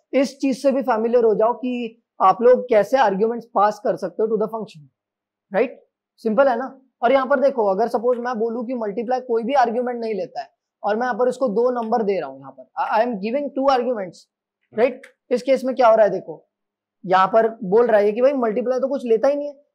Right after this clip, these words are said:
ये आप क्या दे रहे हो, इस data का क्या करूँ मैं? It's like that, right? ये मतलब सीधा सीधा हमको बोल रहा है कि भैया देखो आपने multiply को call किया, कोई दिक्कत नहीं, right?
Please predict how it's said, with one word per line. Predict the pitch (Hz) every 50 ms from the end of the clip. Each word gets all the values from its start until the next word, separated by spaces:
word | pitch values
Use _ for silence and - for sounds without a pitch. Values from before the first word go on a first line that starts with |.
| _ -
ये | 202 247
आप | 254 247
क्या | 262 302 320
दे | 262 262
रहे | 247
हो, | 233 247
इस | 247 208
data | 226 254 214 240
का | 285 349 320
क्या | - 311 311 320
करूँ | 320 330 320 302
मैं? | 254 220 202 - _ _ _ _ _ _ _ _ _ _ _ -
It's | 180 - - 233
like | 240 208 202
that, | 262 240 - - - - _ _ _ _ _ _ _ _ _ 156 180
right? | 220 269 - - - _ _ _ _ _ _ _ _ _ -
ये | 220 302
मतलब | 311 302 294 311
सीधा | 277 - 269 240 277 254
सीधा | 214 254 214 240 220
हमको | 202 190 170 220 190
बोल | 170 175 170 160
रहा | 147 151 139
है | 127 127 _ -
कि | 214
भैया | 190 196 185 208 220 208
देखो | 214 202 202 240
आपने | 240 233 226 247 247
multiply | 240 226 214 190 226 202 226 226 226
को | 208 240
call | 214 254 220 220 214
किया, | 202 226 247 262 - _ _ _ _ _ _ _ -
कोई | 277 285
दिक्कत | 262 202 185 - 170 - _
नहीं, | 143 135 _ _ _ _ _ _ _ _ - 170
right? | 185 220 240 - - _